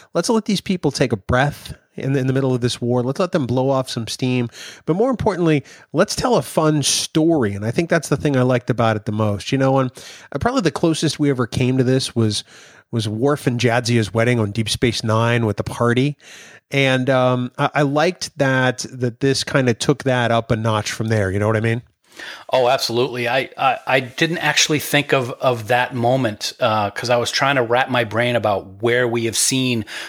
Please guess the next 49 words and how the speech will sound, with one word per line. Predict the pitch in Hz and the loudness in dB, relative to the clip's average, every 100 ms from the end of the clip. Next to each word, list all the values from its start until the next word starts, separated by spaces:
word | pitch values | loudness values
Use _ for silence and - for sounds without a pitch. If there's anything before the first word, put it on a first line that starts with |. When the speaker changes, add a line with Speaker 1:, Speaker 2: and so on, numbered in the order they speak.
| - | -6
Speaker 2:
this | 120 139 139 | -2 0 0
type | - 127 | 0 0
of | 120 | 0
fun | - - 135 131 117 - - - - | -4 -2 0 2 -2 -4 -18 -20 -4
going | 117 120 120 | 0 2 2
on | 131 | 2
in | 123 | 2
Star | - 135 | 2 2
Trek, | 135 - | 0 -2
and | 123 | 0
I | 120 | 0
completely | - - 151 165 | -2 -2 -2 -2
forgot | - 127 135 | -2 0 2
about | 147 117 101 | 2 0 0
that. | 104 | -2
Very | 131 139 | 2 2
good | 143 127 | 0 -2
point. | - 143 - | 0 0 2
I | |
liked | 143 170 - | 2 2 0
how | 151 | 0
this | 147 - | 2 0
was, | 135 107 - | 0 -2 -6
like | 104 73 139 - | -14 -2 -2 0
you | |
said, | 131 131 113 | 0 2 2
it's, | 117 - - | -2 -6 -10
it's | 131 - - - | -8 -6 -8 -4
another | 147 127 - 117 | 0 2 2 0
level | 113 131 104 92 - - - | 2 2 2 -2 -6 -16 -8
of | - 113 104 | -2 0 0
that, | 110 101 - | -2 0 0
uh, | 110 104 - | 0 0 0
of | 113 | -2
having | - 117 113 | 0 0 0
fun | - 120 | 0 0
and | 113 | 2
having | 107 107 104 | 0 0 -4
a | |
party. | - 110 104 101 - - - - | -2 0 0 -2 -8 -16 -16 -6
Um, | 120 120 110 101 95 _ _ - | -2 2 0 -2 -6 _ _ -6
with | 143 | -2
Deep | 175 180 | -2 -2
Space | - 175 - | -2 0 0
Nine, | 156 156 | 2 2
it, | 139 - | 0 -4
it | 143 | -6
kinda | - 156 156 | -4 0 0
was, | 139 123 - | 2 0 0